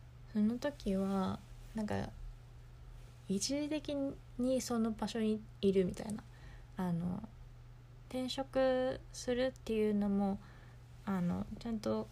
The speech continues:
考えてた上で、その時とりあえず働いた方がいいなって思ったから、社会経験を積むためにも働いてたんで、なんか仕事の業務内容に正直あんまり興味が、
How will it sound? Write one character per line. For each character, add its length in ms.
考 120
え 180
て 120
た 380
上 300
で、 320
そ 180
の 160
時 400
と 140
り 140
あ 80
え 40
ず 60
働 840
い 40
た 100
方 240
が 140
い 140
い 20
な 140
っ 40
て 140
思 180
っ 40
た 200
か 140
ら、 100
社 120
会 180
経 160
験 180
を 40
積 120
む 100
た 120
め 120
に 140
も 240
働 480
い 40
て 180
た 200
ん 220
で、 420
な 80
ん 20
か 100
仕 160
事 300
の 140
業 200
務 140
内 280
容 120
に 320
正 180
直 300
あ 40
ん 80
ま 60
り 100
興 260
味 180
が、 300